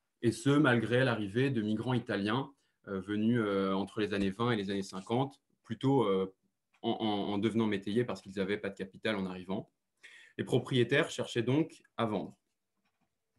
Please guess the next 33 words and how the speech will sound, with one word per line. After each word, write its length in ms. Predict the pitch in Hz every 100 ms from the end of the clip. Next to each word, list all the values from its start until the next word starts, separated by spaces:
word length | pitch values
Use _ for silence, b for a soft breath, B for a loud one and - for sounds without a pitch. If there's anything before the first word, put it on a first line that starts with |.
| _ - b b b b -
On 80 | 123
passe 180 | 156 151
maintenant 200 | 135 135
à 40 |
la 60 | 113
période 280 | 120 104
suivante, 760 | - - 110 107 127 196 190 - _
entre 260 | 110 - 123
mille 120 | 123
neuf 100 | 117
cent 160 | 123 113
cinquante-cinq 760 | 120 113 117 113 127 127 123
et 60 | 107
mille 100 | 104
neuf 100 | 101
cent 100 | 104
soixante-dix. 840 | 104 - 98 95 120 190 190 - b b b b b _
Euh, 180 | 104 101
la 160 | 110 135
campagne 340 | 139 135 131
lauragaise 460 | 123 113 123 135 110
a 80 |
été 240 | 101 98 117
alors, 320 | 110 113 98
euh, 60 | 95
transformée 720 | - 143 139 - 120 120 135
par 140 | 131
l'arrivée 340 | 107 104 110 110
de 160 | 101
nouveaux 240 | 101 107 113
moyens 260 | 110 107
de 60 | 104
production. 840 | 117 104 98 - 131 139 175 190